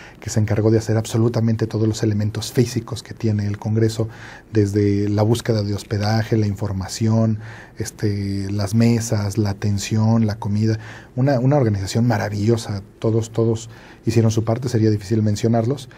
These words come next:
pero, eh, es importante decir que este es un esfuerzo colectivo, que si bien comenzó como, como un sueño, como una curiosidad, muchas personas decidieron compartir esa curiosidad y ese sueño que se consolidó en algo que esperemos, eh,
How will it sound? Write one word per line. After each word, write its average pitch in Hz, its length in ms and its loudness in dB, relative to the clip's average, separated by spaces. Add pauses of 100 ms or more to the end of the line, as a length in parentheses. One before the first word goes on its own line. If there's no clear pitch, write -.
(480)
pero, 160 400 6 (240)
eh, 95 680 -8
es 110 160 -4
importante 113 580 0
decir 104 360 -4
que 107 160 -2
este 101 160 -8
es - 80 -8
un 113 80 0
esfuerzo 110 400 -2
colectivo, 120 500 2 (420)
que - 120 -8
si 113 100 2
bien 110 480 2
comenzó 104 460 -4
como, 101 340 -4
como 101 220 -2
un 113 100 4
sueño, 120 480 2
como 101 220 -4
una 104 200 0
curiosidad, 113 560 0 (680)
muchas 123 260 4
personas 110 320 0
decidieron 107 340 0
compartir 107 440 -2
esa 107 160 -2
curiosidad 107 500 0
y 110 80 0
ese 104 100 -2
sueño 110 380 0 (160)
que - 100 -8
se - 160 -4
consolidó 104 680 -2
en 101 100 -6
algo 110 300 -2
que 110 80 -8
esperemos, 110 520 -2 (560)
eh, 95 380 -10